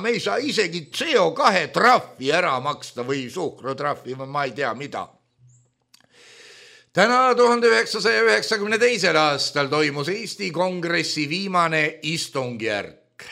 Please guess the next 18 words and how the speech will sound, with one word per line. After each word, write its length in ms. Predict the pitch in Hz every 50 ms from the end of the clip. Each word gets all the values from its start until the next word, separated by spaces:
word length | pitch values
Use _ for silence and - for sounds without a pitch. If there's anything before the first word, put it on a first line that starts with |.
| - - -
Seda 320 | - 226 262 247 226 233
üksust 720 | 233 240 233 - - - - 185 165 139 - - - - _ -
ei 320 | 247 254 269 254 240 233
olnud 480 | 233 226 220 202 185 175 151 143 135 - - 175
enam 380 | 160 160 156 143 131 120 120 143
vaja, 420 | 202 226 220 202 196 180 165 151 - - - - - _
sest 460 | - - 302 311 294 - - - - -
progressiivsed 960 | 247 269 285 262 226 233 240 233 - - 214 214 202 170 135 123 160 156 - -
horisondid 720 | 147 196 214 214 208 170 - 196 196 185 170 170 165 151 156
olid 240 | 160 151 143 131 131
meie 240 | 151 170 165 156 156 151 151 143
ees 160 | 127 131 139
juba 180 | 131 139 135
lahti. 540 | 139 139 139 - - - - _ - 87 76 - _ _ _ _ _ _ _ - - - _ -
Tuhande 340 | - 160 175 180 180 185 202
üheksasaja 540 | 202 190 190 196 196 180 196 196 196 196 196
üheksakümne 480 | 202 208 - - 180 180 196 196 196 185
kolmandal 480 | 202 196 196 196 196 185 190 190 196